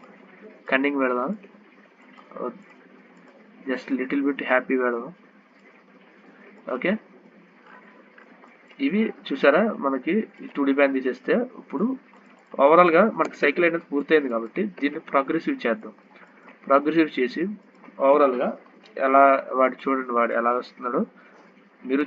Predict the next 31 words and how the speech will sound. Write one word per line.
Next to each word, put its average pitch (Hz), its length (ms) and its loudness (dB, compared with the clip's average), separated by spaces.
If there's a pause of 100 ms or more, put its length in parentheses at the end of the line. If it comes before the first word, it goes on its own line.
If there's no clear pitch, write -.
చూడాలి 131 320 2
కాబట్టి 117 320 -4 (1300)
overall 139 300 4
స్టైల్‌ని 123 360 -6 (460)
మీకు 135 240 -4
ఈ - 20 2 (280)
మొత్తం 143 220 -4 (180)
గ్రాఫ్ 131 260 4
గురించి 147 260 -16
మీరు 131 160 0 (160)
ముందుగా 127 340 -4 (720)
ఆలోచించచ్చు 135 600 0 (200)
ఎట్టి - 220 -10
పరిస్థితుల్లో. 110 420 -8 (220)
నేను 120 140 -8 (100)
తర్వాత 127 220 4 (100)
ప్రతిదీ 123 420 -6
మీకు 135 140 -8 (100)
చేస్తున్నప్పుడు 131 720 -6 (540)
చెప్తాను, 123 420 -6 (180)
దాన్ని 123 220 -2
బట్టి 127 180 -4 (100)
మీకు 135 200 -8
ఇది 120 160 -2 (220)
ఈజీగా 139 360 0
అర్థం, 117 200 -8 (220)
మీరు 127 220 -2
కొన్ని 123 220 -4
కొన్ని 123 220 -4
వీడియోస్ 135 260 -4
చూసిన 127 280 -10